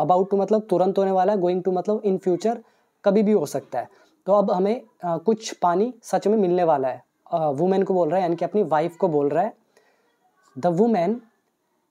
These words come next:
औरत जो है, replied, औरत ने रिप्लाई दिया, जवाब दिया। कौन सी औरत? Who, जो रिलेटिव प्रोनाउन है। Who was preparing supper? स-, अ, सपर क्या होता है?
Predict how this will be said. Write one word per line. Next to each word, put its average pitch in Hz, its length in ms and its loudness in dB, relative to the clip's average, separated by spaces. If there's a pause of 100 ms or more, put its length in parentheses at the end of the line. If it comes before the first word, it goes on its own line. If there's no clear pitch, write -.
(100)
औरत 196 260 2
जो 185 220 0
है, 120 200 -6 (1080)
replied, 147 460 0 (360)
औरत 175 280 0
ने 226 220 -2 (760)
रिप्लाई 170 440 0
दिया, 190 280 0 (300)
जवाब 170 400 0
दिया। 127 260 -4 (100)
कौन 202 160 2
सी 214 140 0
औरत? 220 340 -2 (520)
Who, 202 360 2
जो 147 540 -2
रिलेटिव 185 340 0
प्रोनाउन 170 420 -2
है। 220 120 -4 (460)
Who 214 120 4
was 247 140 0 (140)
preparing 190 520 -2
supper? 135 300 -4 (360)
स-, - 160 -16
अ, 156 200 -6
सपर 202 340 2
क्या 202 160 0
होता 180 220 -2
है? - 120 -4